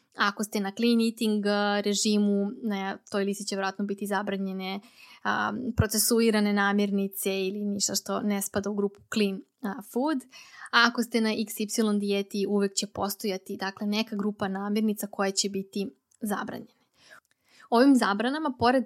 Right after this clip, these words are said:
stvarno rizika nedostatka određenog makronutrijenta, utičemo pre svega na psihološki moment, na odnos prema tim istim namirnicama. Dakle, kada zabranimo, stvaramo kod sebe čežnju ili žudnju za tim namirnicama i, naravno, samo je pitanje trenutka kada ćemo se istima,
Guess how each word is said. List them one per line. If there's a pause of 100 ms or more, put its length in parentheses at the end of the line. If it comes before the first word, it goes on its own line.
stvarno
rizika
nedostatka
određenog
makronutrijenta, (440)
utičemo
pre
svega
na
psihološki
moment,
na
odnos
prema
tim
istim
namirnicama. (480)
Dakle,
kada
zabranimo,
stvaramo
kod
sebe
čežnju
ili
žudnju
za
tim
namirnicama
i,
naravno,
samo
je
pitanje
trenutka
kada
ćemo
se
istima,